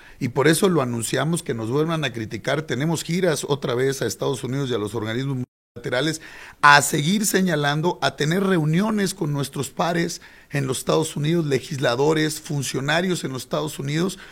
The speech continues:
porque lo que ya se comprobó en México es que el dos mil veintiuno, como el dos mil dieciocho, como en el antecedente del dos mil seis, y eso lo quiero poner aquí contigo, porque tú fuiste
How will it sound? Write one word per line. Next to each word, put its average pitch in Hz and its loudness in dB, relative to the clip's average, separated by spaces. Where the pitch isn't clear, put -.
porque 170 2
lo 156 6
que 170 4
ya 233 6
se - 2
comprobó 160 2
en 190 2
México 196 0
es 175 2
que 175 2
el 165 2
dos 143 2
mil 196 2
veintiuno, 143 0
como 165 4
el 156 2
dos 143 0
mil 220 4
dieciocho, 180 2
como 185 6
en 185 4
el 190 6
antecedente 185 4
del 185 6
dos 165 6
mil 208 6
seis, 208 4
y 151 6
eso 196 6
lo 208 4
quiero 214 2
poner 196 4
aquí 202 2
contigo, 233 4
porque 131 -6
tú 170 -4
fuiste 233 2